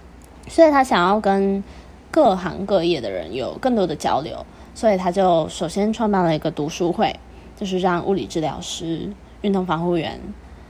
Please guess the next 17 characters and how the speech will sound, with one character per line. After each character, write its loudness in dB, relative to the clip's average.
还 -2
有 -2
甚 -4
至， 0
呃， -16
各 4
种 -2
相 -2
关 6
的 6
人、 -4
教 4
练 0
都 -2
来 0
参 -4
加。 -6